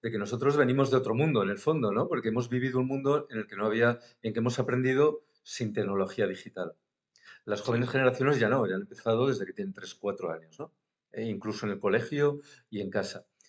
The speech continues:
Speaker 1: Nosotros conocemos los dos mundos y
Speaker 2: Mm.
Speaker 1: podemos comparar y podemos sacar lo mejor de uno y de otro. Y sabemos cuándo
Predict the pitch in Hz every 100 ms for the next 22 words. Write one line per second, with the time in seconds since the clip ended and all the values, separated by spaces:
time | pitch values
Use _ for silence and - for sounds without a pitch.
0 | - 117 120 160 156 139 143 135 120 117
1 | 120 123 117 104 - - _ _ _ _
2 | _ - - _ 165 160 127 120 135 143
3 | - 117 101 120 - - _ _ - 120
4 | 110 139 143 143 135 135 117 123 131 135
5 | 123 135 110 101 110 95 - 98 104 120
6 | 117 117 117 117